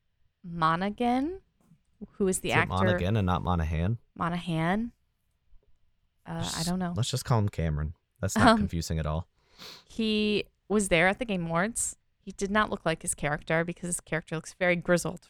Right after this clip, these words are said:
Speaker 1: right now. Um, but this game is coming out March seventeenth, twenty twenty-three. So we got gameplay, we got some cinematics.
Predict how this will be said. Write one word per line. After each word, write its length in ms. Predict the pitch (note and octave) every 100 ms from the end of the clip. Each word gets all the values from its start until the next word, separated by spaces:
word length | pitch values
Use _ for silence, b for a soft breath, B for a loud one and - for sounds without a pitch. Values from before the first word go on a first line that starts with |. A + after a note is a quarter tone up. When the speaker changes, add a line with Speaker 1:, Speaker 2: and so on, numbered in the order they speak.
| -
Speaker 1:
right 120 | -
now. 300 | - F2+ G2+ - _ _ _ - _ _ -
Um, 520 | F2 E2+ - G3 G3 _ _ _ _
but 140 | F3+ -
this 160 | F#3
game 280 | - F#3 F#3
is 300 | - F3 E3+
coming 240 | - F#3 E3
out 160 | -
March 300 | E3+ F#3 -
seventeenth, 840 | - F#3 G3 F#3+ - F3+ A#3 -
twenty 240 | - F3+ F3
twenty-three. 600 | - E3 - G3+ A#3 C4+ - _ _ _ _ -
So 160 | -
we 40 | E3+
got 240 | D3+ -
gameplay, 500 | G#3 G#3 G#3+ G3+ G3
we 100 | F#3
got 220 | D#3 C#3
some 340 | - D3+ D#3 -
cinematics. 1120 | - D3 D3+ G3 G3 G3 F#3 F#3 - - -